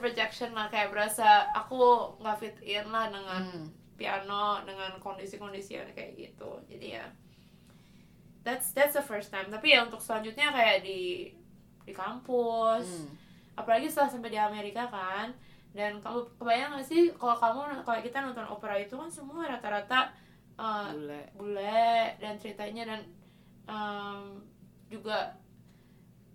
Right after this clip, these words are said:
Speaker 1: ya untuk nembus gitu loh, masuk sebagai ya namanya Indonesia, Chinese
Speaker 2: Hmm,
Speaker 1: untuk
Speaker 2: hmm.
Speaker 1: masuk ke sana itu juga ya pasti lah ada kriteria yang mereka cari juga, jadi aku nggak
Speaker 2: Iya.
Speaker 1: bisa fit in
Speaker 2: Iya.
Speaker 1: juga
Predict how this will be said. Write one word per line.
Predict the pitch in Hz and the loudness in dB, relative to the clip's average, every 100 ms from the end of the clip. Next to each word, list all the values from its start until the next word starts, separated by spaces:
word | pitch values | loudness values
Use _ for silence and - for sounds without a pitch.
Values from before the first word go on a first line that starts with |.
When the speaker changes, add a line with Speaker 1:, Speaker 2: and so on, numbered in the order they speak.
| - | -16
Speaker 1:
ya | 240 269 254 | -2 2 4
untuk | 240 240 240 | 2 -2 -8
nembus | 233 220 214 262 254 - | -8 -8 0 0 0 -4
gitu | 220 214 | -8 -6
loh, | 208 196 202 | -2 4 6
masuk | 185 202 214 233 - | 6 2 -6 -8 -10
sebagai | - 208 202 196 196 190 190 185 175 | -10 -8 -4 2 6 6 4 -2 -4
ya | - 185 - - | -2 -2 -2 -8
namanya | 208 202 202 202 | -10 -10 -10 -10
Indonesia, | 190 190 190 220 208 | -10 -10 -8 -4 -2
Chinese | 202 196 196 180 196 | -2 -6 -6 -8 -10
Speaker 2:
Hmm, | |
Speaker 1:
untuk | - | -12
Speaker 2:
hmm. | 196 | -10
Speaker 1:
masuk | 185 170 | -10 -10
ke | - | -12
sana | 214 196 190 196 214 240 - - - - 214 | -12 -12 -10 -6 -6 -8 -14 -20 -20 -18 -8
itu | 254 | -6
juga | 233 214 185 175 - | -4 4 6 6 0
ya | 180 208 185 - - - - - - - - - - | -4 0 0 -2 -10 -20 -20 -20 -20 -20 -20 -20 -10
pasti | 220 240 | -8 0
lah | 294 277 - | 6 6 6
ada | 214 220 | 2 0
kriteria | 220 226 220 233 | 0 -6 -4 -2
yang | 240 | -2
mereka | 220 220 | -4 -6
cari | 208 202 202 | -6 -6 -6
juga, | 196 202 | -8 -6
jadi | 202 208 | -4 -4
aku | 226 | -2
nggak | 170 160 | 0 0
Speaker 2:
Iya. | 131 | -2
Speaker 1:
bisa | 120 - | -8 -10
fit | - - | -12 -12
in | 101 196 196 - | -12 -10 -14 -16
Speaker 2:
Iya. | 185 | -16
Speaker 1:
juga | - - | -12 -8